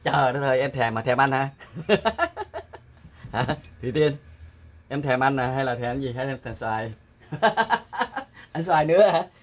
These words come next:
Nhân, Nhân Lê, em, em muốn chạy nước miếng nữa sao mà ăn xoài nữa? Nè.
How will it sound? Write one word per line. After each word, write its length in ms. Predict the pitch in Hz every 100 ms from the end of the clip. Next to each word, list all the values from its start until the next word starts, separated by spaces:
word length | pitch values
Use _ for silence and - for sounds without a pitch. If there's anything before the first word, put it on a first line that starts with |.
| - _ _
Nhân, 340 | 151 170 180 151
Nhân 140 | 160 185
Lê, 280 | 185 196
em, 260 | 180 175 175
em 240 | 170 180
muốn 100 | 190
chạy 120 | 190 160
nước 100 | 185
miếng 180 | 214
nữa 80 | 233
sao 200 | 202 180
mà 100 | 160
ăn 80 | 170
xoài 200 | 170 160
nữa? 260 | 165 220 202 - _ _ _ - _ _ -
Nè. 320 | 120 127